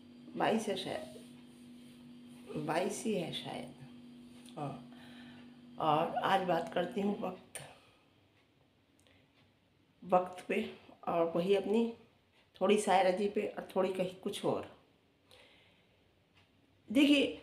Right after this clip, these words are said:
इंसान को अपना वक्त नहीं भूलना चाहिए। इंसान अगर वक्त भूल जाता है ना, और फिर वो सोचता है, "जो मैं हूँ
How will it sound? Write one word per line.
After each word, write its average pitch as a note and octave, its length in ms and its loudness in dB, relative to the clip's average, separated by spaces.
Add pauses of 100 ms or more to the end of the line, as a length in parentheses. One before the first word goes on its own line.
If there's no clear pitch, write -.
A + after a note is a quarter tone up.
इंसान A#3 440 10
को A3 140 6
अपना G#3 220 4 (120)
वक्त G3+ 260 2
नहीं F3+ 240 2
भूलना D#3+ 360 -10
चाहिए। C3+ 440 -14 (1800)
इंसान G3 380 2
अगर G3+ 260 4
वक्त A3 260 6
भूल A#3 220 8
जाता G#3 300 2
है G3+ 180 0
ना, C4 200 -2 (420)
और F3+ 100 0
फिर A3 180 4
वो G#3+ 120 6
सोचता G#3+ 400 0
है, G#3+ 160 2
"जो G#3 160 2
मैं G3 280 2
हूँ F#3 200 -4